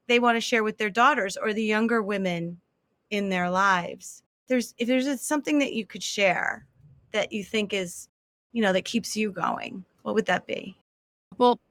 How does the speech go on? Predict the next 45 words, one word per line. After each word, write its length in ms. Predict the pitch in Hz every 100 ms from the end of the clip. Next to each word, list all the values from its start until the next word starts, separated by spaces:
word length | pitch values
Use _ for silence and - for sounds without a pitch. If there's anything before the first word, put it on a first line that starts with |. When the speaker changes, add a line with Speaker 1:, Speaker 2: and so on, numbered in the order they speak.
| _ _ _ _ -
Speaker 2:
every 380 | 214 285 294 196
day, 560 | 180 165 160 175 233 -
like, 200 | 196 165
every 300 | 175 175 185
morning, 440 | 170 156 147 175
I 40 | 170
always 320 | 156 165 160
listen 280 | 160 - 165
to 120 | 156
something 340 | - 160 -
inspiring, 600 | 151 156 - 147 143 156
like 180 | 151 151
an 120 | 151
inspiring 420 | 147 - 151 151 151
podcast 720 | 156 151 160 151 147 151 -
or, 120 | 143
like, 200 | 131 -
a 40 |
YouTube 420 | 143 165 165 165 156
video. 480 | 151 151 160 156
I 120 | 160 -
always 280 | 160 165
listen 320 | 165 156 170 165
to 100 | 151
something. 480 | - 156 151 160 175 _ _ _ _
And 140 | - 214
another 420 | 220 220 254 277
thing 240 | 277 262
that 160 | 247 196
helps 340 | 202 202 -
me 160 | 202 180
too, 640 | - - 196 165 160 214 220 _ _ _ _ -
that 340 | 220 170 160 -
I've 240 | 180 175
been, 520 | 180 175 170 165 165 175 _ _ _ _ 185
that's 140 | 175
been 120 | 180
helping 340 | 175 160 175 165
me 100 | 170
a 80 | 160
lot 380 | - 160 175 220
is, 220 | - 175 180
like, 200 | 175 -
whenever, 680 | 185 180 170 175 208 214 208
like, 300 | 190 170